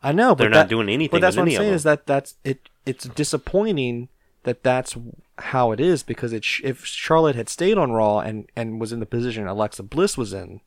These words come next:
Speaker 1: right now, it would feel like the biggest thing because of the match quality. The only thing hindering Alexa Bliss is that while she's, is that she's a shady heel, so n-, people don't expect the epicness of the match.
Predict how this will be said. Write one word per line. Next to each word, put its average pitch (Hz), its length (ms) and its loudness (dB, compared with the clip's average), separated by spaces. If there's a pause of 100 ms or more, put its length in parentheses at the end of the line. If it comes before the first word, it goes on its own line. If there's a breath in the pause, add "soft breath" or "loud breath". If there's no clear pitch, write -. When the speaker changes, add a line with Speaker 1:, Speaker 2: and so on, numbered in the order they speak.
(280)
Speaker 1:
right 107 200 -2
now, 87 380 -10 (140)
it 131 60 -2
would 123 120 -2
feel 143 180 0
like 123 160 -2
the 98 60 -10
biggest 104 420 -6
thing 147 300 -6 (360)
because 113 420 -2 (220)
of 117 120 -10
the 107 60 -6
match 123 340 0
quality. 92 320 -2
The 110 60 -4
only 147 140 2
thing 139 160 -4
hindering 127 360 -4
Alexa 104 340 -6
Bliss 131 480 -4
is 113 140 -12
that 104 200 -4
while 110 360 -2
she's, 101 520 -10 (240)
is 117 100 -4
that 117 60 -2
she's 113 220 -4
a 104 60 -6
shady 151 380 0
heel, 113 240 -2
so - 120 -6
n-, 110 280 -8
people 139 220 -4
don't 123 140 -2
expect - 460 -8 (280 soft breath)
the 127 160 -10
epicness 131 540 -2
of 101 100 -4
the 92 80 -10
match. - 500 -12